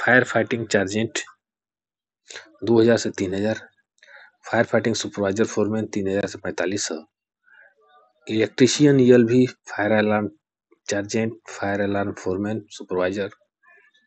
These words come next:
Project Engineer, फायर फाइटिंग। तो बहुत सारे टर्म एंड Condition पढ़ लीजिएगा।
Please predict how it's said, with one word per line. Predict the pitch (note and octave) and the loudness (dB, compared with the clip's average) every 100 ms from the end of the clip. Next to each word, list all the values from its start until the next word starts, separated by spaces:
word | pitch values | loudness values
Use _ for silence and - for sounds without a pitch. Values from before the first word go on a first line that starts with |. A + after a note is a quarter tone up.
| - _ | -20 _
Project | G#2 G#2 A2+ A2+ | -4 -2 -2 0
Engineer, | A2 G#2+ G#2+ G#2 - _ _ _ _ _ - | 0 0 -2 -4 -8 _ _ _ _ _ -6
फायर | G#2 G#2 | -4 -4
फाइटिंग। | G2 F#2 - G#2 G#2 _ _ _ _ _ _ _ _ _ - | -6 -8 -6 -8 -10 _ _ _ _ _ _ _ _ _ -20
तो | - _ A2 | -20 _ -6
बहुत | G2+ | -4
सारे | G2 G#2 | -2 -2
टर्म | G2 G#2+ F#2 A2+ A2+ A2 | -2 -4 0 0 2 0
एंड | G2+ | -2
Condition | F#2+ F#2+ - G#2+ | -2 -2 -4 -6
पढ़ | G2+ G2 | -2 -2
लीजिएगा। | G#2 A#2 A2+ | 0 -2 -4